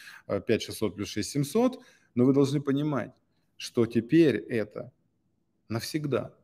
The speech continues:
И курс ваш будет расти. Вы, вам не обязательно продавать. Возьмите эти ноль пятьдесят шесть и ноль шестьдесят семь, это будет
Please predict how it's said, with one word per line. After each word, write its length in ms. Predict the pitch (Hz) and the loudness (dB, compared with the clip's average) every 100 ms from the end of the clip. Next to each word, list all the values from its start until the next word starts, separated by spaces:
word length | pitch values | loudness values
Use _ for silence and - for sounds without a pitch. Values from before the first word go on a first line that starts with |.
| _ _ _ _ _ _ | _ _ _ _ _ _
И 100 | 135 | 2
курс 500 | - 196 233 - - _ | 2 2 2 2 -6 _
ваш 460 | 107 110 95 - - _ _ - | 0 2 2 -4 -16 _ _ -8
будет 460 | 110 135 139 143 - | 2 4 4 0 -6
расти. 580 | 127 143 - 175 120 - _ _ - - | -8 -8 -10 -10 -10 -12 _ _ -20 -10
Вы, 300 | 107 123 165 | 0 4 6
вам 360 | 160 135 127 151 | 4 2 2 4
не 80 | 165 | 4
обязательно 540 | 165 165 240 220 151 | 2 2 0 2 -2
продавать. 500 | 127 135 123 123 101 | -2 -2 0 0 -2
Возьмите 480 | 120 143 220 247 160 | -2 2 4 4 2
эти 160 | 139 131 | 2 4
ноль 260 | 131 151 | 4 4
пятьдесят 380 | 139 135 131 147 | 4 0 0 -4
шесть 360 | - 254 240 143 | 0 0 0 2
и 40 | |
ноль 220 | 135 135 | 4 4
шестьдесят 440 | 127 123 117 127 127 | 2 -2 0 -4 -2
семь, 300 | 135 107 104 | 0 0 -2
это 160 | 117 | -4
будет 320 | 117 123 127 | -2 0 -2